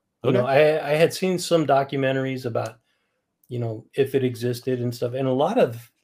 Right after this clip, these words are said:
Speaker 1: the, the documentaries <clears throat> put Atlantis in a way different s-, location than what, what you, uh, say, say that it, it is. And we'll get into that.
Speaker 2: Yeah, well, a
Speaker 1: Um,
Speaker 2: lot of, a lot of documentaries have travel budgets where pretty good-looking people get to scuba dive a lot too.
Speaker 1: <laughs> Yeah,
Speaker 2: So,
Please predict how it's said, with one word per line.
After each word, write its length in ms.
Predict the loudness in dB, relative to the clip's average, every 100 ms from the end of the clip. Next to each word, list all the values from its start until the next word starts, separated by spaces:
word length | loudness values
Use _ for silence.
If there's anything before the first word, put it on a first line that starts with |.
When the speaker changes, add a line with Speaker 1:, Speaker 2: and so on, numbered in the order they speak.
| _ _ _ -20 -12
Speaker 1:
the, 320 | -4 -4 -4 -10
the 80 |
documentaries 920 | -2 0 0 -2 -2 -2 -2 -4 -4 -8 _ _ _ _ _
<clears throat> 560 | -12 -10 -2 0 0 -4 _ _
put 160 | 4 4
Atlantis 480 | 4 2 0 0 -2
in 80 | -2
a 60 |
way 360 | -2 -6 -8 -6
different 400 | -4 -4 -6 -10
s-, 160 | -14 -18 _ _ -2
location 580 | -2 0 -2 -2 -4 -4
than 160 | -4
what, 140 | -6 -10 _ -8
what 260 | -8 -6
you, 300 | -4 -4 -4 -10 _ _ _ _ -8
uh, 260 | -6 -6
say, 560 | -6 -4 -4 -4 -10 -20 -10
say 240 | -2 0
that 160 | -2 -4
it, 160 | -10 _
it 260 | -12 -8 -6
is. 380 | -8 -10 -16 -20 _ _ -2
And 100 | 0
we'll 100 | 2
get 160 | 0
into 200 | -2 -2 -6
that. 260 | -6 -12 _ _ _ _ -4
Speaker 2:
Yeah, 80 | 0
well, 120 | 4
a 20 |
Speaker 1:
Um, 80 | 8
Speaker 2:
lot 180 | 8 6
of, 80 |
a 20 | 4
lot 240 | 4 4
of 60 | 4
documentaries 440 | 2 2 -2 2
have 180 | 0 0
travel 340 | 0 0 0
budgets 420 | 0 -2 -2 -6
where 120 | -6 -6
pretty 240 | -6 -6
good-looking 360 | -4 -6 -6 -6
people 280 | -8 -8
get 180 | -10 -8
to 180 | -6 -6
scuba 340 | -8 -6 -6 -4
dive 240 | -8 -8
a 40 |
lot 280 | -14 -16 -14
too. 160 | -8 -6
Speaker 1:
<laughs> 60 |
Yeah, 80 | -6
Speaker 2:
So, 320 | -8 -8 -10